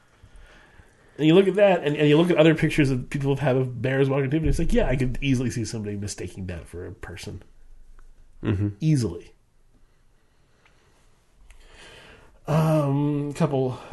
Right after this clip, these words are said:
Speaker 1: <clears throat> uh, story things I, I, I think about.
Speaker 2: The actor that played Harry and the, uh, the Harry from Harry and the Hendersons was also the actor who played the Predator.
Speaker 1: I thought that,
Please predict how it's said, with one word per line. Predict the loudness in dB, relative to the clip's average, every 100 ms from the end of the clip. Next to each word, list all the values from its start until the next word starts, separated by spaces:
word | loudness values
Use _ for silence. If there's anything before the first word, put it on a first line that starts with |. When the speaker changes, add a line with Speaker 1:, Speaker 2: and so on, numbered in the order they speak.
| 0 -2
Speaker 1:
<clears throat> | -8 -16 -8
uh, | -8
story | -6 -2 2 4 4
things | 2 0 2 0
I, | -2
I, | -2 -4 -4
I |
think | -2 0
about. | 0 0 0 -6 _ _ _ -20 -20 -8
Speaker 2:
The | 6 10 10
actor | 8 4 4
that | 4
played | 6 6 8
Harry | 8 8
and | 8
the, | 6 4
uh, | 2 2 2 0
the | 2 0 0 -4 -6 4
Harry | 6 6 4
from | 0
Harry | 4 6 6
and | 4
the |
Hendersons | 2 2 0 -2 -2 -6
was | -8 -6
also | -6 -4
the | -4
actor | -4 -4
who | -6
played | -2 0 0 -2 -8 -16 -20 -20 -20 -14
the | -2
Predator. | 6 6 6 0 -6 -12 -20 _ -20 -20 -20 -20 -20 -20 _ -20 -20 -20 -16 -14 -14 0
Speaker 1:
I | 2 2 0
thought | -2 -2 -4 -2 0
that, | 0 0